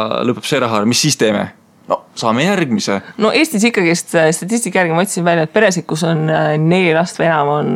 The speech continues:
Speaker 2: alla üheksa protsendi. Et see on ikkagist Eestis suhteliselt haruldane, et neid lapsi niimoodi järjest tehakse. Aga sinu näite puhul, et, äh, kui vanemahüvitis lõpeb, sa ei kuku oma tuhande euro pealt mitte viiesaja euro peale, vaid sa kukud sisuliselt nulli.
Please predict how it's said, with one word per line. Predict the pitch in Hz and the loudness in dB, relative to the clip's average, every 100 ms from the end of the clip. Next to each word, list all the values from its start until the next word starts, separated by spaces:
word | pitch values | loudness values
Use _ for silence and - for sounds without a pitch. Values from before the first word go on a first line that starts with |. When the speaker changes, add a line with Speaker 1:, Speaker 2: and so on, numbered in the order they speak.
| - | 0
Speaker 2:
alla | 170 165 147 135 139 135 - | 0 0 -2 -2 0 0 0
üheksa | 175 - - | -4 -4 -10
protsendi. | - 156 - 151 151 151 - - _ - | -12 -10 -8 -6 -8 -10 -16 -20 _ -12
Et | 143 - | -10 -4
see | 160 | -2
on | |
ikkagist | 151 143 156 | -2 -4 -2
Eestis | 165 160 - - | -2 -2 -6 -6
suhteliselt | 165 - 135 135 135 - | -6 -6 -6 -6 -8 -4
haruldane, | 160 139 127 143 | -2 -2 -2 -4
et | - | -6
neid | 143 | -8
lapsi | 151 147 - | -8 -10 -8
niimoodi | - 147 139 143 | -6 -6 -6 -4
järjest | 139 147 - | -6 -8 -10
tehakse. | 143 127 - 147 - - - - - | -10 -10 -12 -14 -16 -20 -20 -16 -2
Aga | 156 165 165 165 160 156 151 160 - - - - - | 0 0 0 0 2 2 0 -4 -16 -20 -20 -20 -8
sinu | - 247 208 | 0 2 2
näite | 196 190 | 0 -2
puhul, | 254 294 175 147 156 - | 0 2 4 2 -4 -4
et, | 165 - _ - | -4 -4 _ -2
äh, | 165 160 160 160 | 2 2 0 0
kui | 175 | 0
vanemahüvitis | 202 190 196 185 202 | 2 2 2 0 0
lõpeb, | 302 214 190 | 0 -2 -2
sa | 202 | 0
ei | 185 | 2
kuku | 214 - | 0 0
oma | 175 170 | 0 2
tuhande | 262 285 190 180 | 2 2 2 2
euro | 185 165 | 2 2
pealt | 165 165 | 0 0
mitte | 170 170 | -2 -2
viiesaja | 262 294 208 196 | 0 2 2 0
euro | 180 180 | 0 0
peale, | 165 170 165 | 0 0 0
vaid | 165 180 | 0 -2
sa | 180 | 0
kukud | 180 185 165 | -2 -2 -4
sisuliselt | - 247 247 233 240 | -2 2 2 2 2
nulli. | 185 170 170 170 175 | 4 4 4 2 2